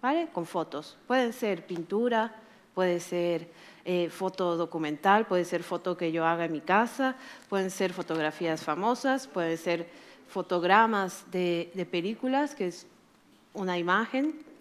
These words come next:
¿vale? Y vamos creando así como el mundo donde vamos a contar nosotros la, la película, porque es esto, como crear el universo donde va a desarrollarse esa historia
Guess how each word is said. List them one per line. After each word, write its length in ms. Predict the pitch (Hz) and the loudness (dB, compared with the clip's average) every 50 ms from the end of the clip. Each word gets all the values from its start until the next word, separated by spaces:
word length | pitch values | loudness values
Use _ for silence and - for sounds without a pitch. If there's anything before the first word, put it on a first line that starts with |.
| - - | -4 2
¿vale? 340 | 202 214 214 226 269 311 311 - - - - - - | 4 4 6 6 4 2 0 -4 -14 -16 -12 -4 0
Y 80 | 208 | 2
vamos 280 | 208 220 220 240 240 240 | 2 4 2 0 -4 -6
creando 500 | - 226 208 196 202 214 226 240 240 220 | -4 0 2 4 4 4 4 2 0 0
así 480 | 202 202 - - 262 285 311 302 - - - - - - - | -2 -2 -4 -2 -2 -2 -2 -4 -6 -16 -20 -20 -20 -16 -8
como 360 | - 208 196 202 190 190 185 - | -4 -2 0 2 2 0 0 0
el 140 | 190 185 190 | -2 -2 0
mundo 360 | 196 208 226 233 240 233 226 | 0 0 2 2 2 2 2
donde 240 | 220 202 190 180 175 | 2 2 2 2 2
vamos 320 | 175 175 170 170 165 - | 2 0 0 -2 -4 -4
a 80 | 170 156 | -6 -6
contar 420 | - 165 156 147 147 175 175 175 | -4 -6 -6 -2 0 0 0 0
nosotros 560 | 175 165 160 170 156 - 160 160 156 - - - | -2 -4 -6 -8 -6 -4 -6 -6 -6 -8 -12 -6
la, 440 | 165 175 170 165 151 143 139 - - - - - - _ _ - | 0 2 4 4 4 4 2 -2 -8 -16 -20 -20 -20 _ _ -6
la 120 | - 170 160 | -4 -4 -2
película, 500 | - 160 147 151 147 - 147 127 131 - | -2 -4 -4 -4 -4 -2 -2 -2 -2 -2
porque 220 | - 151 - 202 | -4 -6 -4 -4
es 100 | 180 - | -4 -4
esto, 300 | 196 185 185 - - 160 | -4 -6 -6 -6 -10 -8
como 260 | - 156 156 151 - - - - - - - - - - _ _ - _ _ _ _ _ _ _ _ _ _ _ _ _ _ _ _ | -8 -6 -8 -8 -10 -12 -16 -20 -20 -20 -20 -20 -20 -20 _ _ -20 _ _ _ _ _ _ _ _ _ _ _ _ _ _ _ _
crear 440 | - - 190 196 208 220 233 254 262 | -4 0 4 8 8 10 8 8 8
el 120 | 262 247 247 | 6 4 4
universo 600 | 247 247 254 247 262 269 269 285 269 - 302 294 | 2 2 4 4 4 4 2 0 0 0 0 2
donde 240 | 269 247 226 208 | 2 2 2 2
va 120 | 196 196 196 | 4 4 4
a 40 | 202 | 2
desarrollarse 680 | 196 185 - 175 160 170 165 165 170 165 160 - - 175 | 0 -2 -4 -6 -6 -4 -2 -2 -2 -2 -4 -6 -16 -12
esa 140 | - 170 | -8 -6
historia 500 | 156 151 - - - 143 127 - - - | -6 -8 -8 -10 -12 -12 -12 -12 -16 -20